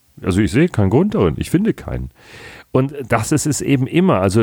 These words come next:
ob, ob es der Vorgesetzte ist, der sich aufregt und rumschreit und damit einfach nur zeigt, dass er Angst hat, nicht seine Ziele erreichen zu können oder sich nicht durchsetzen zu können,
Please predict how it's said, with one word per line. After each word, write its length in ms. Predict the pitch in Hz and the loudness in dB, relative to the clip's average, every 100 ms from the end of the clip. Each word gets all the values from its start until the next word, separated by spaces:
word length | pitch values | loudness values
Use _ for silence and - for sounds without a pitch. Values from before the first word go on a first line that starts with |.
| 104 | 2
ob, 240 | - - - | -2 -2 -4
ob 100 | 113 | -2
es 120 | 113 | 0
der 120 | - 101 | 0 -2
Vorgesetzte 720 | - 123 147 143 147 - 151 | 0 2 2 2 0 -2 -4
ist, 220 | 143 - | -4 -2
der 80 | 117 | -2
sich 180 | 110 107 | -2 -2
aufregt 580 | 120 143 - 139 131 123 | 0 0 0 -2 0 0
und 120 | 95 | 0
rumschreit 760 | 92 113 147 - 139 139 151 | 2 2 0 -4 -2 0 0
und 160 | - 107 | 0 2
damit 240 | 110 110 | 2 2
einfach 300 | 98 98 107 | 0 0 2
nur 160 | 101 92 | 2 0
zeigt, 380 | - 117 117 104 | 0 0 0 -4
dass 160 | 98 | -2
er 160 | 95 - | -4 0
Angst 580 | 131 175 160 131 - - | 2 4 4 0 -6 -6
hat, 260 | 73 - - - - - - _ _ - | -6 -6 -20 -20 -20 -20 -20 _ _ 0
nicht 260 | 117 117 | 0 0
seine 560 | - 98 101 98 90 87 | 0 2 2 2 2 0
Ziele 320 | - 127 120 | -4 -2 0
erreichen 460 | 98 92 104 123 113 | 0 0 0 0 -4
zu 140 | - | -8
können 280 | - 113 107 | -2 0 2
oder 160 | 101 92 | 2 2
sich 160 | 95 | 2
nicht 180 | 92 85 | 0 2
durchsetzen 520 | 131 139 123 110 - | 4 4 0 -2 -4
zu 120 | - | -8
können, 300 | 101 - 101 | -4 0 0